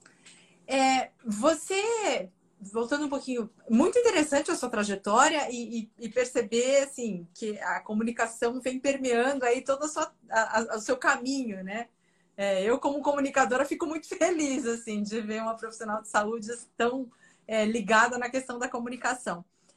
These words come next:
Mas, é, você, você vê que os profissionais que atuam com a pessoa idosa estão ligados também nessa questão da comunicação e eles, eles recorrem à mediação quando é necessário? Eles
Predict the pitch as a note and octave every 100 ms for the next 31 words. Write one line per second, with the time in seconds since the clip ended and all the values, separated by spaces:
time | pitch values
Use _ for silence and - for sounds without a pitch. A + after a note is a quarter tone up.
0 | _ _ A3+ B3+ C#4+ C#4 C#4 B3+ - A#3+
1 | A#3+ - G3 C#4+ - - F4+ F#4+ E4 A#3+
2 | A3+ - _ _ _ _ _ _ F#3+ A#3+
3 | C#4+ - F#4+ C4 A3+ C#4+ E4+ G4+ D#4+ C#4
4 | - B3+ B3 A#3+ A3 - C#4 - A3+ G#3+
5 | A3+ B3+ - C4+ C4+ - D4 F4 E4+ G3+
6 | F3 F3+ F3+ _ _ _ - D4 D#4 B3+
7 | B3+ A#3 - G3 F#3 F#3 G3+ B3+ A#3+ G3+
8 | F#3 F3+ - _ _ _ _ _ _ A#3
9 | - E4 E4+ C#4+ F#3+ A#3+ D#4 C#4+ A3+ -
10 | D4 D4 B3 C#4+ F#4 B3+ A3 A3 G#3+ G#3
11 | G#3 G3 F#3+ F#3+ F#3 E3+ - B3+ B3+ A3+
12 | A#3 A#3 A#3+ G#3+ - - _ _ G#3 A3
13 | A3+ A3 - C4+ - D4+ E4 E4+ B3 F#3+
14 | - G#3 G#3+ A3 G3+ G3+ - C4+ B3+ A#3+
15 | C4+ C4+ A#3 G#3+ G3+ F#3 - A3+ G#3+ G3+
16 | G#3+